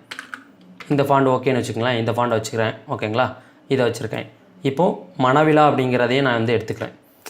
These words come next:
மத்தபடி நீங்க டிசைனிங் பண்ணிக்கணும். உங்களோட டைப்பிங் ஒர்க்கை குறைக்கிறது இந்த, இந்த ஆப்ஷன். ஓகேங்களா? இந்த செட்டிங்ஸ். இதுக்கு மொபைல் வேணும். மொபைல்ல இருந்து நீங்க மெசேஜ் சென்ட் பண்ணணும். சென்ட் பண்ணிட்டு அதுக்கப்புறம் பாத்தீங்கன்னா உங்களோட பி சில கனெக்ட் பண்ணி இந்த மாதிரி பண்ணணும். ஓகேங்களா?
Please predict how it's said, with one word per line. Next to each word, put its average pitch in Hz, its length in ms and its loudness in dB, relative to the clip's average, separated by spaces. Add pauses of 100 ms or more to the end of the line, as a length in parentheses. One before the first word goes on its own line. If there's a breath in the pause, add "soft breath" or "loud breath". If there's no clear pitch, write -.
(200 loud breath)
மத்தபடி 160 380 2
நீங்க 160 180 6
டிசைனிங் 165 540 4
பண்ணிக்கணும். 143 220 4
உங்களோட 143 400 4
டைப்பிங் 208 480 2
ஒர்க்கை 156 440 4
குறைக்கிறது 143 400 4
இந்த, 127 540 2 (400 loud breath)
இந்த 131 200 4
ஆப்ஷன். 131 360 4
ஓகேங்களா? 120 480 0
இந்த 117 220 -2
செட்டிங்ஸ். 147 420 0 (920)
இதுக்கு 143 280 4
மொபைல் 143 360 6
வேணும். 165 420 4 (320 loud breath)
மொபைல்ல 143 220 6
இருந்து 170 260 6
நீங்க 151 260 4
மெசேஜ் 175 220 2 (120)
சென்ட் - 0 -
பண்ணணும். 143 580 4
சென்ட் 151 180 4
பண்ணிட்டு 151 260 2
அதுக்கப்புறம் 143 460 4
பாத்தீங்கன்னா 135 460 2 (420 loud breath)
உங்களோட 147 500 6 (340 loud breath)
பி 196 120 2
சில 190 220 4
கனெக்ட் 143 300 4
பண்ணி 151 160 2
இந்த 135 140 4
மாதிரி 123 220 2
பண்ணணும். 110 480 0
ஓகேங்களா? 123 400 0